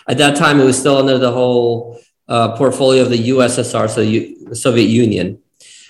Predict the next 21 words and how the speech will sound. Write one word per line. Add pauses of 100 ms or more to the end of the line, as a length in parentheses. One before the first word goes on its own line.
(140)
Um,
it
was,
it
was
kinda
challenging.
Uh,
we
were
Jewish
immigrants,
and,
uh,
America (180)
has
opened
their
borders
to
us.